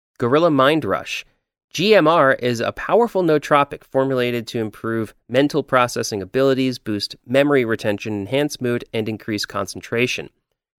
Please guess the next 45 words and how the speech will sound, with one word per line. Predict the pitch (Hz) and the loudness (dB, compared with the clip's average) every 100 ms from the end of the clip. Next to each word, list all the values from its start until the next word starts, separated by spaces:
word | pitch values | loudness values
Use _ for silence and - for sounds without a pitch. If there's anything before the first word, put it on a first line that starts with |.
| - | -4
It's | 139 - | -4 4
worth | 175 190 | 4 4
noting | 151 165 143 131 120 | 2 4 4 0 0
that | 110 107 | 0 0
the | 113 | -4
effects | 107 - 131 - | -4 0 0 0
of | 107 | -8
this | 104 - | -6 -6
smart | 113 98 | -4 -4
drug | - 107 98 - | -2 -2 -2 -4
typically | - 156 143 131 | -4 -2 0 0
last | 113 110 113 | 2 0 -2
for | 110 | -4
about | 101 101 - | -4 -4 0
eight | 135 127 | 2 2
hours. | 101 76 - - - _ _ _ _ | 0 -4 -10 -18 -18 _ _ _ _
As | - 131 127 | -2 0 2
such, | - 135 131 - | 2 2 2 -2
unless | 135 127 127 127 | -2 0 0 0
you | 127 | -2
intend | 123 117 127 120 | -2 0 -2 -2
to | 117 | -2
work | 107 113 - | 0 0 0
a | |
night | 98 110 127 | 0 2 0
shift | - 113 - | -2 -4 -4
or | 98 | -8
stay | - 117 110 | -6 -2 0
awake | 107 110 | 0 -2
to | - | -4
study | 98 120 104 | -6 -2 -2
all | 98 92 | -2 -4
night, | 98 117 - _ _ | 0 -2 -2 _ _
it | - 120 | -8 -4
should | 131 | -2
not | 113 127 | 2 2
be | 151 | 2
taken | 123 131 139 104 | -4 -4 -4 -4
late | 107 127 | -2 -2
in | 117 | -4
the | 104 - | -6 -2
evening | 135 123 107 | -2 0 0
or | 101 160 | 0 0
near | 165 143 | 2 2
bedtime. | 120 123 - 78 | 2 0 -4 -12